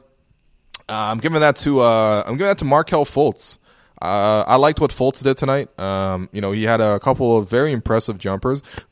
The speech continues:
The thing with Fultz is, like, he doesn't do the easy things well, but he does the hard things well right now. And that's always, uh, a good place to start,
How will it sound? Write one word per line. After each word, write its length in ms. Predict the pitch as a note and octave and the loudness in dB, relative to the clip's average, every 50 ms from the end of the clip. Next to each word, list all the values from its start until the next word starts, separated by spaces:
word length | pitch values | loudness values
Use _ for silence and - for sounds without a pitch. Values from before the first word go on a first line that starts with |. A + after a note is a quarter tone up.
| _ _ _ _ _ _ _ _ _ _ _ _ _ _ | _ _ _ _ _ _ _ _ _ _ _ _ _ _
The 260 | B2+ A2 C3 C3 E3+ | -10 -10 -2 -2 -2
thing 180 | E3+ - - B3 | 0 0 2 2
with 120 | G#3+ E3+ | 0 0
Fultz 260 | - - D#3+ E3 - | 4 2 2 2 2
is, 100 | D3 A#2 | 0 -2
like, 200 | C3 A2+ A2+ A2 G#2 - _ _ _ _ _ _ _ _ _ _ _ _ _ - - | 0 0 0 -2 -6 -14 _ _ _ _ _ _ _ _ _ _ _ _ _ -20 -16
he 140 | - - D3 | -6 0 4
doesn't 300 | D3+ F3+ G3 A3 D#3+ B2+ | 4 4 4 4 -2 -2
do 360 | G#2+ A2+ A#2+ B2+ C3 C3 C3 | -2 0 0 2 2 2 0
the 140 | A#2+ A#2 A2+ | -2 -4 -6
easy 340 | - G#2+ A#2+ B2+ B2 C3+ C3+ | -4 -2 -2 -2 0 -2 -2
things 260 | B2+ C#3+ C3+ C3+ B2+ | -2 -2 -2 -2 0
well, 240 | B2 B2 B2 A#2+ B2 | 2 2 4 4 2
but 100 | A2 A2 | 0 -2
he 60 | G#2+ | -4
does 240 | G#2 A#2 A#2+ A#2+ A2+ | -2 -2 -2 -2 -2
the 80 | A2 F#2 | -4 -2
hard 240 | - G#2 A2 A2+ - | 0 0 0 0 -2
things 200 | B2+ B2 C3 B2+ | -4 -4 -2 0
well 200 | B2 B2 B2 A#2+ | 0 2 2 2
right 160 | B2 B2 A2 | 0 -2 -2
now. 300 | A#2 B2 B2 B2+ C3 - _ _ _ _ _ _ _ _ | -2 -2 -2 -2 -2 -6 _ _ _ _ _ _ _ _
And 180 | G#2+ A2 A2 G2 | -6 -6 -4 2
that's 400 | B2 B2+ D#3+ - - - - - _ | 4 4 4 4 0 -6 -12 -8 _
always, 680 | G2+ A#2 C3+ C3+ C#3 C#3 C3 A#2+ - - - - - _ _ _ _ _ _ | -2 -2 0 0 0 -2 -2 -4 -6 -6 -8 -10 -10 _ _ _ _ _ _
uh, 260 | G2+ G#2+ G2+ G2+ G2+ - | -6 -4 -4 -4 -4 -4
a 80 | A2 | -6
good 220 | A2 - C#3+ E3 E3 | -4 0 -2 0 2
place 220 | - E3 D#3 - | 2 0 0 0
to 80 | - A2+ | -4 -6
start, 420 | - - - G#2 B2+ D3+ - - | -8 -4 -2 0 -2 -2 -4 -10